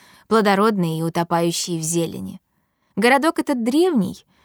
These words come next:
и тут говорят, что в прежние времена он был в почете и привлекал много приезжих своим богатым сельскохозяйственным рынком. Только успели сбросить чемоданы,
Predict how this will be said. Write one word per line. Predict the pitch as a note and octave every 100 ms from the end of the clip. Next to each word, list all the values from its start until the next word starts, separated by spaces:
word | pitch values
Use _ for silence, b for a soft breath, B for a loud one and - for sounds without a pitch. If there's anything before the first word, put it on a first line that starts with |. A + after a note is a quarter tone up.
| b b
и | A#3+
тут | C#4 A#3
говорят, | A#3+ B3+ B3+
что | - A#3
в |
прежние | - B3 A#3+ A#3 A#3
времена | A3 A#3 A#3+ C#4+ E4+ D4+
он | G#3+
был | G#3+ G#3
в |
почете | - G#3+ B3+ C#4 -
и | F3
привлекал | F#3 F#3+ G3+ A#3 A#3
много | G#3 G#3+ G3
приезжих | G3+ G3+ A3+ G3+ E3+
своим | - E3+ E3+ E3+
богатым | E3+ F#3+ G3+ F3
сельскохозяйственным | - E3 - F3 F3 F3+ F3+ - F#3 G3
рынком. | F3+ D3+ D3+ - - _ _ _ _ _ _ -
Только | C4 A3 G#3+
успели | G#3 - G3+ F#3
сбросить | E3+ F3+ F3+ D#3 -
чемоданы, | D#3 D#3 D#3 D4 F#4